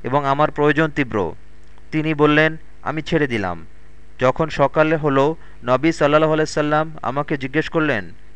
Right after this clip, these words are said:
"হে আবু হুরায়রা, তোমার রাতের বন্দি কি করলে?" আমি বললাম, "হে আল্লাহ রসুল, সে তার তীব্র অভাব ও পরিবার পরিজনের কথা বলায় তার প্রতি আমার দয়া হয়, তাই তাকে আমি ছেড়ে দিয়েছি।" তিনি বললেন, সাবধান,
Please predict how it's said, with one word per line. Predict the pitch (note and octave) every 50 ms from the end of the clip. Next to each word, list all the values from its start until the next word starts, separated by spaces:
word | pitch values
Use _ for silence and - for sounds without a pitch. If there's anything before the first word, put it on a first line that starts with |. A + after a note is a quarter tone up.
| - -
"হে | D#3+ E3
আবু | D3 C#3 C3+ D#3
হুরায়রা, | D3 D3+ D3+ D3+ D3 C#3 A#2 G2+ F2 D#2+ D#2+ - - - - - - - -
তোমার | C#3 D3 D#3 D3+
রাতের | C#3 C3+ C3+ - - E3 D3+
বন্দি | C#3 D3 D3+ D3+ D3+ D#3
কি | D3+ - F3
করলে?" | - - C3 A2 G2+ G2 E2+ E2+ - - - - - - - - - -
আমি | - B2+ C#3 D#3
বললাম, | D3 D3 D3 D3 D3+ C#3+ A#2+ G#2 F#2+ G2 G#2
"হে | C#3
আল্লাহ | D3 D#3 D#3 D#3 D3+
রসুল, | C#3 C3 - - B2 G2 E2+ E2 - - - - - -
সে | - - D#3 D#3
তার | D3+ - D#3+ D#3
তীব্র | D3 - D#3 D3+ C#3+ C#3+ D#3 D#3
অভাব | C3 B2+ A#2+ C#3 C#3+ D3 D3+ D3+ - - - - - - -
ও | C#3 C3+
পরিবার | C3 - C#3 C#3 D3 C#3+ D3+ D3+ D3+
পরিজনের | - - D#3 D3+ D3 D3 D#3 D#3 D#3
কথা | D3 C#3+ C#3+ - E3 D#3
বলায় | D3 D3+ D3+ D3 C3 G#2+ G2 F2 - - - - -
তার | C3+ C3+ C#3+ D3+
প্রতি | D3 D#3+ D#3 - E3+ D#3+
আমার | D3+ D3 D3 C#3+ C3+
দয়া | A2+ B2 B2+ C3+ C3+
হয়, | C3 B2 G2+ G2 F2+ D#2+ - - - - - - - -
তাই | B2+ C3 C#3 D3+ D#3 D#3 D3 -
তাকে | - C#3+ C#3+ - D#3+
আমি | D3+ D3+ D3
ছেড়ে | C#3 - E3 D3+ D3+
দিয়েছি।" | C#3+ C3+ C3 A#2 G#2 - - A2+ F2+ E2+ G2 - - - - - - - - -
তিনি | D3 D3+ D#3+
বললেন, | D#3 D#3+ D#3+ D#3+ D#3+
সাবধান, | D3+ - D#3+ C#3+ C#3 C3+ C3+ C#3 B2+ G#2 F2+ F2 E2+